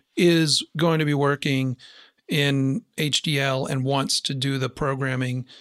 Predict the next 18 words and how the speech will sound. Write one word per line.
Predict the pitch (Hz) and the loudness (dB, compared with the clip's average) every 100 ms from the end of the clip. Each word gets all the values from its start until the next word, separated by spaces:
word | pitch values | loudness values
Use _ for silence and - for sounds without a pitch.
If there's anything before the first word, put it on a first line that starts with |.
| - _ 349 | -20 _ -6
on | 151 139 135 131 131 - _ - | -2 0 0 0 -2 -4 _ -8
a | 143 | -2
Mac | 135 127 127 123 - | 0 0 -2 -6 -8
or, | 139 135 | -6 -4
or | - 135 | -2 -2
Linux | 135 135 131 | -2 -2 -2
machine | - - 151 131 131 135 | -2 -2 0 -4 -6 -6
without | 156 143 135 | -4 -4 -2
having | 135 139 135 | -4 -4 -6
to | 160 139 131 131 - _ | -4 -4 -6 -8 -16 _
run | 160 139 | -2 0
a | 127 | 0
Windows | 131 131 131 123 - | -2 -2 -2 -2 -4
emulator | 147 131 131 127 127 131 131 | -4 -4 -2 -4 -4 -4 -6
or | - 139 - 127 | -6 -6 -6 -6
boot | 139 139 | -4 -4
into | 131 127 | -4 -6
Windows. | - - 175 - - | -6 -8 -8 -10 -12